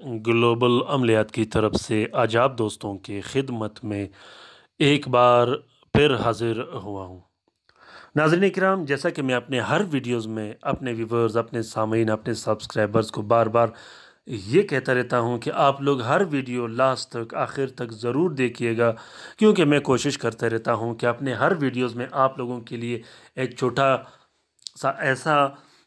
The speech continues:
मालूमात रखूँ और टिप रखूँ, ख़ासकर अमलियात के बारे में, जिससे आप लोग इस्तिफ़ादा हासिल कर सको और अमलियात आप लोग जान सको कि अमलियात है क्या।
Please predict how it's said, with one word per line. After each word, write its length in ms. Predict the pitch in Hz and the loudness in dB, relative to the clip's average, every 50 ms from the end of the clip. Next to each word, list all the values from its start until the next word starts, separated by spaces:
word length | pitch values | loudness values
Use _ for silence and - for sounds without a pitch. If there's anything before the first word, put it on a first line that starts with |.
| _ _ _ _ _ _ _ - | _ _ _ _ _ _ _ 0
मालूमात 460 | 135 135 131 135 143 156 170 180 - | 0 2 2 2 2 2 2 0 0
रखूँ 500 | 139 127 123 - 135 131 120 117 - _ - | -4 -8 -8 -6 -6 -6 -6 -8 -12 _ -8
और 140 | 156 135 - - - | -8 -8 -8 -8 -8
टिप 180 | - 214 214 - | -8 -6 -6 -4
रखूँ, 440 | 147 131 - 131 123 117 113 113 113 - - - _ _ _ _ - | -6 -4 -2 -2 0 0 0 -2 -4 -10 -20 -20 _ _ _ _ -4
ख़ासकर 500 | - 147 147 151 - - - 139 123 123 | 0 2 4 4 2 0 -2 -2 -2 -2
अमलियात 520 | - 165 147 135 135 131 135 139 139 139 - | -2 -4 -4 -4 -4 -2 0 0 -2 -2 -4
के 80 | - 123 | -8 -8
बारे 280 | 117 117 117 113 117 113 | -6 -6 -6 -4 -6 -8
में, 280 | 113 110 110 104 107 - _ _ _ _ _ _ _ _ _ _ _ _ - | -8 -8 -10 -12 -14 -18 _ _ _ _ _ _ _ _ _ _ _ _ -8
जिससे 400 | 120 139 151 151 - - 131 139 - - | -4 -2 -2 -2 0 2 2 2 2 4
आप 240 | 147 135 131 - 131 | 2 2 2 2 0
लोग 200 | 131 127 120 - | 0 0 -2 -2
इस्तिफ़ादा 560 | - 156 - - - 120 - 117 117 113 131 117 | -6 -6 -6 -4 -4 -4 0 0 2 2 2 2
हासिल 300 | 107 117 117 - 160 165 | 0 0 -2 -2 -4 -6
कर 160 | 147 - 123 | -4 -6 -6
सको 360 | 113 - 120 110 - 127 117 | -6 -6 -8 -8 -6 -6 -6
और 300 | 135 - 160 147 147 143 - | -4 -2 0 0 0 -2 -4
अमलियात 480 | 156 135 131 127 131 131 127 127 123 123 - | -6 -4 -4 -2 0 2 2 2 0 0 -2
आप 280 | 156 127 120 117 - | -2 -2 -2 -2 -4
लोग 240 | 123 120 120 113 107 | -6 -6 -6 -6 -8
जान 260 | 107 - 131 139 147 143 | -4 0 0 0 0 0
सको 340 | 143 143 113 - 131 120 | -4 -10 -12 -10 -10 -10
कि 140 | 113 113 - - | -10 -8 -12 -12
अमलियात 560 | - 143 123 120 117 117 120 117 117 117 - | -10 -8 -8 -6 -4 -2 0 0 0 0 -4
है 200 | 107 104 110 107 | -10 -8 -8 -8
क्या। 200 | 107 - - 104 | -8 -10 -16 -18